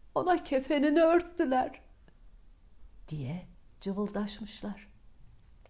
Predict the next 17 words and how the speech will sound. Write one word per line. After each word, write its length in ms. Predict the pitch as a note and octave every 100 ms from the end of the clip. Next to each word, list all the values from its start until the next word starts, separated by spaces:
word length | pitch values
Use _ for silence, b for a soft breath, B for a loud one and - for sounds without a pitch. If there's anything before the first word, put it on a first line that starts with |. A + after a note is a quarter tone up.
| - - - - -
Kumrular, 640 | - D3+ D3 C#3 E3+ G#3+ - b b b b b b - -
"Toprak 480 | C#3 - A#3+ B3+
ana 200 | D4+ D4
evleniyor. 800 | G3 E3 F3+ G#3 A3+ C#4 C4 F3 - - b b b
Ona 200 | C#3+ F#3+
gelinliğini 760 | B3+ F3+ D#3+ F3 F3 A#3 B3 D4
giydirdiler." 920 | D#4 D#4+ D4 A#3+ A3 G3 D#3 - - - - - - - - - - -
diye 380 | B2 B2 D3+ G#3 - - - -
daha 220 | E3+ A3+
romantik 540 | C#4+ C4+ C4+ C4 C4+ -
yaklaşmışlar 920 | A#3+ - F3+ E3+ E3+ - - D#3 C#3+
duruma. 400 | D3 C#3 C3 C#3 - - - - b b b b b -
Pembe 340 | G3+ F#3+ G3
ayakları 580 | - F3+ E3 - C#3 C#3+
soğuktan 800 | C#3+ - E3+ D#3+ - E3+ D3 C#3
buz 240 | D3+ -
kesmiş. 760 | - - - - - - -